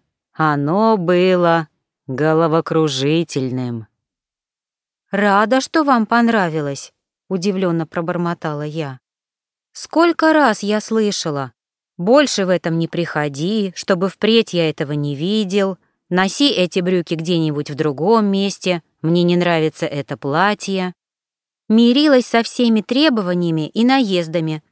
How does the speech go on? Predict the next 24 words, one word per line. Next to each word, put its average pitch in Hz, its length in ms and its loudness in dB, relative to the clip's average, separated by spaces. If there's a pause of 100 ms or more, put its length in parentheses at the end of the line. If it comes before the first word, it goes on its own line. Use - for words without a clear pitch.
так 214 180 0
как 220 160 -2
стоило 208 400 0
представить 202 640 -2
цифру 190 340 -4
в 180 60 -4
зарплатной 196 580 -2
ведомости, 190 720 -2 (220)
и 202 120 -2
все 240 340 -2
негодование 190 760 0
мигом 175 360 -2
улетучивалось. 143 1000 -8 (800)
«Иди 185 320 0
сюда», 135 520 -4 (560)
поманил 196 400 2
Туранов 214 600 0
и 196 100 -2
кивнул 208 400 0
на 202 160 0
место 214 360 -2
рядом 196 320 -2
с - 40 -8
собой. 139 600 -6